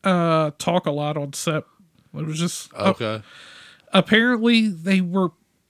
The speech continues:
Speaker 1: supposed to have rain machines, but it just ended up raining for real the entire time they were, like, there.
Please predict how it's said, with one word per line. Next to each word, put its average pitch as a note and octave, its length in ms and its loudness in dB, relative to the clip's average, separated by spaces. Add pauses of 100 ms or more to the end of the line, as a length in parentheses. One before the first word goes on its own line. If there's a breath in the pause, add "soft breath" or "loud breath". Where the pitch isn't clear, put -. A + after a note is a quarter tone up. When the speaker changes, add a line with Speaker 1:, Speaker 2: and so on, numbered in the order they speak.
Speaker 1:
supposed G3 380 0
to G#3+ 60 2
have F#3+ 220 6
rain F#3 260 0
machines, A#3+ 520 0
but F3 140 -2
it E3 80 -2
just E3+ 240 -2
ended F#3+ 240 2
up F#3 160 4
raining F3+ 420 0
for D#3 180 -8
real E3+ 280 2
the F3 140 -4
entire D#3+ 360 0
time D#3+ 360 -2
they D#3 100 0
were, D3+ 160 -4
like, C#3+ 240 -6
there. D#3+ 300 -4